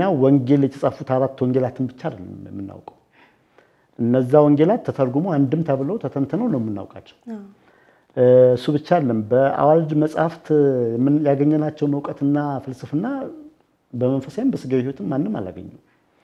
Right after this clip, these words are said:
Speaker 1: እ፣ ስለ ኢየሱስ ክርስቶስ አለመስበክ አይደለም፣ ማወቅ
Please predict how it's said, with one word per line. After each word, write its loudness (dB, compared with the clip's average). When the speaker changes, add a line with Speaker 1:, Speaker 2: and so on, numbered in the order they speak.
Speaker 1:
እ፣ 6
ስለ 0
ኢየሱስ 2
ክርስቶስ -4
አለመስበክ 2
አይደለም፣ -8
ማወቅ 4